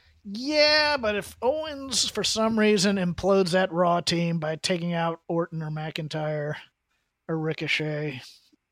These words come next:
uh, I'm gonna say, yeah, Team Raw wins this, I think. I think it's gonna be fairly easy, although I think they're gonna eliminate the N X T guys fairly quick.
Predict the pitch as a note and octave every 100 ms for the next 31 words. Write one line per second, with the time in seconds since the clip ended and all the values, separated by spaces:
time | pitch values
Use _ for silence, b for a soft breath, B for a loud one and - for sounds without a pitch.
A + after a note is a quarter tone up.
0 | - A#3+ A3+ A3 A3 B3 A#3 G3 - A3+
1 | G#3+ F#3 - A#3+ F#3 D#3+ C#3 C#3 C3+ B2+
2 | C3 C3+ C3 C#3 C3+ D#3+ F3 C#3+ - -
3 | D#3+ D3+ C#3 - b b b b b b
4 | b - A3 G3+ G#3+ B3+ A#3 A#3 G#3 F#3+
5 | F#3+ A#3 A#3 A3+ F#3+ A#3 G#3+ G#3 G3 F#3
6 | G3+ G3+ G3 F#3 G3 F#3 - G#3+ F#3+ F#3+
7 | F3 F#3+ F#3+ F3 - - B3+ A#3+ -